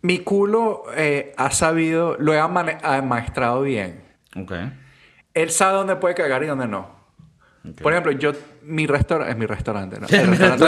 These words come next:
Speaker 2: restaurante cago yo.
Speaker 1: <laughs> No, en el restaurante de donde yo trabajo está en un hotel. Nosotros tenemos, eh,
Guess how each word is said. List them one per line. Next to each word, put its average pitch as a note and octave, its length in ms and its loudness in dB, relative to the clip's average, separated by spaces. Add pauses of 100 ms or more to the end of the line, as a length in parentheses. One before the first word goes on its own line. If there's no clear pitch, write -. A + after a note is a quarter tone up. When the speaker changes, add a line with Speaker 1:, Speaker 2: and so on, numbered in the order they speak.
(100)
Speaker 2:
restaurante - 100 4
cago G3+ 220 8
yo. G3+ 240 6 (340)
Speaker 1:
<laughs> - 360 -4
No, F3+ 180 2
en F3 120 2
el E3+ 80 2
restaurante D#3 580 0
de E3 380 2
donde C#3 220 0
yo C3+ 120 0
trabajo D3 580 -2 (400)
está C3+ 220 0
en C3+ 80 2
un D3 120 -2
hotel. C3+ 500 0 (1700)
Nosotros C#3 340 0
tenemos, D3 480 0
eh, A#2+ 320 0